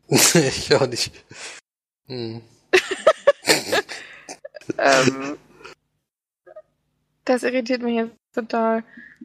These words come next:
Speaker 2: Gut, auf jeden Fall, das ist, glaub ich, wirklich schon so die komplette Handlung. Also man begleitet den eigentlichen Lord,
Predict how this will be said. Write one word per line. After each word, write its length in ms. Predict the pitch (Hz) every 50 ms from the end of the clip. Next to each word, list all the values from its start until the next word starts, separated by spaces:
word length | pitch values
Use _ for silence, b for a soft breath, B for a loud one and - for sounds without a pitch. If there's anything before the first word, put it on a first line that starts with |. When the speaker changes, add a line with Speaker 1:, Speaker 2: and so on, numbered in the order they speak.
| - _ _
Speaker 2:
Gut, 320 | - 285 285 277 - - -
auf 180 | - - 254
jeden 240 | 269 269 277 285 294
Fall, 160 | 269 240 240
das 220 | 233 254 262 254 -
ist, 120 | 269 -
glaub 180 | - 302 254 254
ich, 100 | 269 262
wirklich 260 | 254 - - 269 -
schon 160 | - 277 262
so 100 | 262 262
die 140 | 240 247 247
komplette 540 | 247 - 254 240 240 247 240 233 233 247 240
Handlung. 460 | 233 220 226 240 262 269 254 247 233
Also 220 | 220 226 220 247
man 340 | 240 233 226 220 226 226 240 B B B B B B B B _ _ _
begleitet 600 | - 247 226 240 233 226 226 226 233 226 226 233
den 300 | 233 226 226 226 220 220
eigentlichen 600 | - - 226 233 233 240 233 240 - - 226 220
Lord, 600 | 214 208 196 202 220 240 269 277 277 - - -